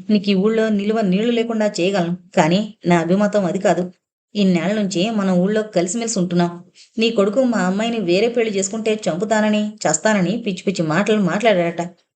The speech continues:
ఎలా చెప్పుకుంటావో చెప్పుకోపో. నీ కొడుకుని ఇంకోసారి మా ఇంటి ఛాయలకొచ్చినా, మా అమ్మాయి జోలికొచ్చినా నీ కుటుంబాన్ని సర్వనాశనం చేయిస్తాను." అర్భక రైతైన యోగి తండ్రి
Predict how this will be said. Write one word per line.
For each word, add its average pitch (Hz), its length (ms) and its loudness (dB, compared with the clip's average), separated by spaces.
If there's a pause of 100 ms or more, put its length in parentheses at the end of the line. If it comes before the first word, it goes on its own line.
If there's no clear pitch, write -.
(200)
ఎలా 175 160 4
చెప్పుకుంటావో 208 560 0
చెప్పుకోపో. 185 680 0 (320)
నీ 202 140 2
కొడుకుని 196 300 2
ఇంకోసారి 196 440 0
మా 190 140 -2
ఇంటి 185 260 -6 (100)
ఛాయలకొచ్చినా, 208 640 0 (160)
మా 175 120 2
అమ్మాయి 185 300 0
జోలికొచ్చినా 208 760 0
నీ 196 140 0
కుటుంబాన్ని 214 500 0
సర్వనాశనం 175 560 0
చేయిస్తాను." 180 580 0 (920)
అర్భక 185 380 0
రైతైన 247 420 0
యోగి 214 400 0
తండ్రి 190 560 -2